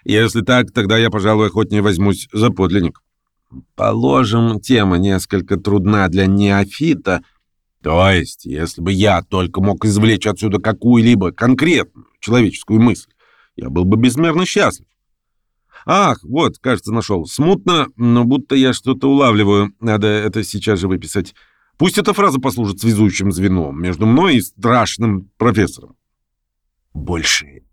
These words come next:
ничем не могу вам быть полезен". "Напротив, напротив, я хотел бы написать ему. Если бы вы только разрешили мне составить письмо и отсюда отправить его, это придало бы ему больший вес".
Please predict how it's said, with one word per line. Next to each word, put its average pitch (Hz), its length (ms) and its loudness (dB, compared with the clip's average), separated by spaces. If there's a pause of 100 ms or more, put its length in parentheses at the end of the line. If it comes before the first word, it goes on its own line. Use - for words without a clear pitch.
ничем 95 440 0
не 92 80 2
могу 85 380 2
вам 69 300 -2
быть - 340 -6 (120)
полезен". 92 440 -6 (880)
"Напротив, 110 500 -2
напротив, 117 600 0
я 110 260 0
хотел 123 260 -2
бы 113 80 0
написать 110 440 -2
ему. - 140 -18 (200)
Если 143 340 2
бы 131 160 2
вы 127 260 2
только 98 360 -4
разрешили 101 380 0
мне 95 200 -2
составить 95 420 -6
письмо 180 460 0
и 110 80 2
отсюда 110 580 0
отправить - 460 -10
его, - 220 -16 (260)
это 80 340 -2
придало 160 540 0
бы 151 140 0
ему 196 220 2
больший 160 440 0
вес". 123 320 -4